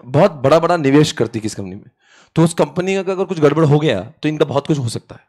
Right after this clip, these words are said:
जैसे एलआईसी ने अडानी में बहुत पैसा लगाया,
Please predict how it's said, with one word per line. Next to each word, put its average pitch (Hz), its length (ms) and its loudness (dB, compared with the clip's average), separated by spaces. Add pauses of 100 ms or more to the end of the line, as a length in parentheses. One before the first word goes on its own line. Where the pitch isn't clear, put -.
(800)
जैसे 135 320 -2
एलआईसी 120 440 0
ने 143 340 -8
अडानी 120 340 -2
में 139 100 -12 (100)
बहुत 151 240 -2
पैसा 110 200 -8
लगाया, - 380 -20